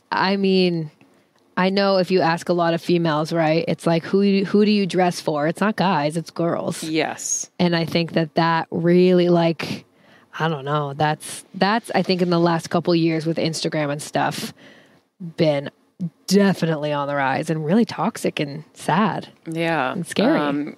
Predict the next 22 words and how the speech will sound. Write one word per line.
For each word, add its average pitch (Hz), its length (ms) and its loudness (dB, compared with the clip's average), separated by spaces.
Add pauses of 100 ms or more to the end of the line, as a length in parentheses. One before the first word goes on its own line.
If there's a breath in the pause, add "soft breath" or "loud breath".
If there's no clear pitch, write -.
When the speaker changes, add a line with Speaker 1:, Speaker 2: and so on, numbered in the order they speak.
Speaker 2:
Kelsey 185 300 -4
pulled 151 220 -6
some 143 200 -4
really 143 180 -2
good, 135 460 -4 (240)
uh, 131 300 -6
quotes - 460 -4
here 131 280 -4
on 135 160 -6
perfectionism. 135 1080 -6 (460 loud breath)
So 175 640 2
experts 214 580 -2
define 156 640 -2
perfectionism 143 880 -4
as 131 80 -4
a 117 60 -6
combination 160 680 -4
of 135 140 -4
excessively 214 680 -2
high 165 280 -2
personal 160 540 -6
standards 156 880 -2